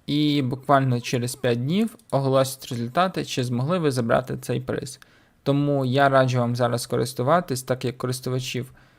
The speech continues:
зараз не дуже багато, в-, ця акція не є такою популярною. Усього учасників, всього-навсього двісті п'ятдесят три тисячі,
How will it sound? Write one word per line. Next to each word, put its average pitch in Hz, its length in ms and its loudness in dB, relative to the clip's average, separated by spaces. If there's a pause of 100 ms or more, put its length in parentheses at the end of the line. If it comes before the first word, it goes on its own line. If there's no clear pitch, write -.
(280)
зараз 120 500 2
не 120 140 -2
дуже 120 300 -2
багато, 131 600 -2
в-, 113 440 -12
ця 139 180 4
акція 131 380 0
не 120 220 0
є 120 180 2
такою 113 360 -2
популярною. 131 680 -2 (440)
Усього 127 360 0
учасників, 127 640 0
всього-навсього 123 840 0
двісті 127 300 -4
п'ятдесят 117 420 -4
три 113 180 -6
тисячі, 170 520 -6